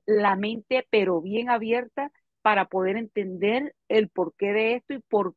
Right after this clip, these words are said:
qué el universo, esas energías que emana, como es arriba es abajo,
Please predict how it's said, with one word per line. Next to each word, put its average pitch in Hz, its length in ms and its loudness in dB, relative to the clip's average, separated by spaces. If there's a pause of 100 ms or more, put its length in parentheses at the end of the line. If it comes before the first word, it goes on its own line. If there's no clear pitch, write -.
qué 285 360 0
el 202 280 0
universo, 233 720 -4 (300)
esas 202 300 2
energías 226 600 2
que 214 120 0
emana, 202 460 0 (320)
como 165 240 0
es 165 80 -2
arriba 220 340 2
es 220 80 0
abajo, 185 480 2